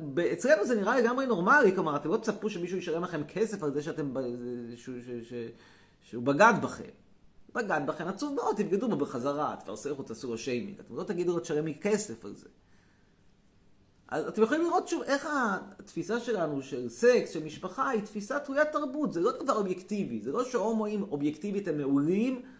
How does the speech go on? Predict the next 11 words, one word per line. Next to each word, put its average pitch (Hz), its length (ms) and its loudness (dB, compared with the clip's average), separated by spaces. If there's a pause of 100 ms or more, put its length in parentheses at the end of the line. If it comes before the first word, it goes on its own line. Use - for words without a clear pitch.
(240)
טרנסג'נדרים 165 640 0
ככה 170 280 -4
ככה, 262 640 2 (340)
ופוליגמיה 165 640 6
לא. 139 380 6
זה 160 220 -2 (100)
תפיסה 466 320 -2 (640)
תרבותית 349 640 2
נטו. 415 400 -4 (460)
תפיסה 285 300 -4
תרבותית 285 800 0